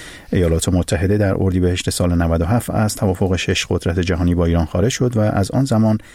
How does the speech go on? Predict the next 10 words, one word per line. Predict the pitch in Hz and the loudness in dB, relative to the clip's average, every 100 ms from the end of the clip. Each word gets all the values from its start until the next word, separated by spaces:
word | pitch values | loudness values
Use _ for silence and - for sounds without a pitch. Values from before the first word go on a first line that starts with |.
| - - - | -20 -20 -8
تحریم‌های | - 82 92 92 87 | -4 -2 0 0 0
شدیدی | - 85 117 127 | 0 0 0 0
علیه | 113 87 85 | 0 0 -2
بخش‌های | 87 80 - 92 87 | -2 -2 -4 -2 0
مختلف | 85 - 85 82 | 0 0 -4 -2
نظامی، | 87 82 87 85 113 | 0 0 2 2 0
سیاسی | - 95 82 120 | 0 -2 -2 -2
و | |
اقتصادی | 113 - - - - 85 82 | -2 -2 -4 -4 -2 0 0
ایران | 85 87 87 | 2 2 0